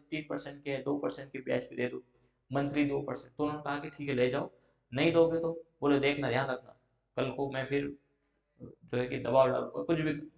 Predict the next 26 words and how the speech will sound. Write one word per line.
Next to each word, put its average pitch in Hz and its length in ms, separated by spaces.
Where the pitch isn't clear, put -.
लेकिन 262 200
कुछ 277 180
कर 233 160
सकते 208 240
हैं। 165 60
लेकिन 247 240
उनके 196 320
पास 233 360
कोर्ट 226 220
में 269 140
जाने 156 300
के 127 160
लिए, 120 360
सरकार 180 400
या 214 160
कानून 247 320
का 247 120
सहारा 175 260
लेने 165 280
के 160 80
लिए 165 80
कोई 170 120
documentation 139 760
नहीं 120 280
होता 117 300
है। - 160